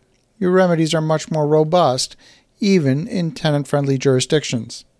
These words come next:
The problem is that storage has attracted a lot of investment. Some new players have entered the market with a lot of reit money behind them, with very high quality, climate controlled product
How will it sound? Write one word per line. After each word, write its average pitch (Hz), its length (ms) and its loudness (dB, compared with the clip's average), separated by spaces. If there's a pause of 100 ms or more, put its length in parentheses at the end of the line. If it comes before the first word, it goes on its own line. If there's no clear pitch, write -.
(320)
The 190 140 -2
problem 226 280 0
is 175 140 0
that 170 140 0
storage 151 500 2
has 170 300 -2
attracted 156 480 0
a 147 40 2
lot 139 220 4
of 131 100 -2
investment. 135 640 -2 (240)
Some 156 260 -2
new 208 140 4
players 131 380 2
have 139 100 -2
entered 139 240 2
the 143 80 0
market 143 480 0
with 196 200 -10
a 135 60 -8
lot 143 400 0
of 147 200 -2
reit 175 180 2
money 165 260 -2
behind 156 380 2
them, 139 200 -2 (360)
with 156 160 -6
very 143 160 0
high 135 160 -2
quality, 160 500 2
climate 151 360 -4
controlled 156 400 -2
product 143 420 2